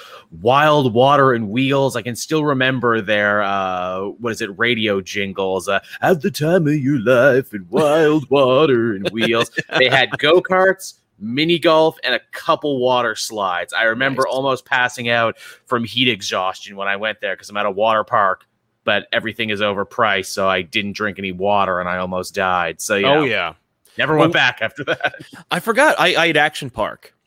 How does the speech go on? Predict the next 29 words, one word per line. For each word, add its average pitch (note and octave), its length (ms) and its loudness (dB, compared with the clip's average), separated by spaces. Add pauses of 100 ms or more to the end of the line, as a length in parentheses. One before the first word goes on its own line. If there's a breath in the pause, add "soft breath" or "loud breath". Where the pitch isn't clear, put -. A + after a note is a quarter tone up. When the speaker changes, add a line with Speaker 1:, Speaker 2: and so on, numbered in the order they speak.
(280)
Speaker 2:
when - 100 -10
I A#2+ 60 2
Speaker 1:
Now, B2+ 60 2
Speaker 2:
was - 40 -2
Speaker 1:
of - 60 -10
Speaker 2:
a - 20 -8
kid. D3+ 80 2
Speaker 1:
course, F3 340 4
yeah, C#3 140 4
which A#2+ 220 -2
is A2+ 100 -8
more C#3+ 240 0
famous D3+ 480 -2
now D3 220 0
than C3 120 -2
ever C3+ 260 0
because G#2+ 300 -6
of G#2 140 -8
the, A2 240 -2
uh, G2+ 220 0
Johnny A#2 320 0
Knoxville B2+ 440 -2
movie, B2 360 -2
the G#2 100 -12
two B2 180 -8
documentaries. A#2 920 -6
Speaker 2:
That's G2 260 -10
right, C3+ 260 -2
yeah. A2 340 -4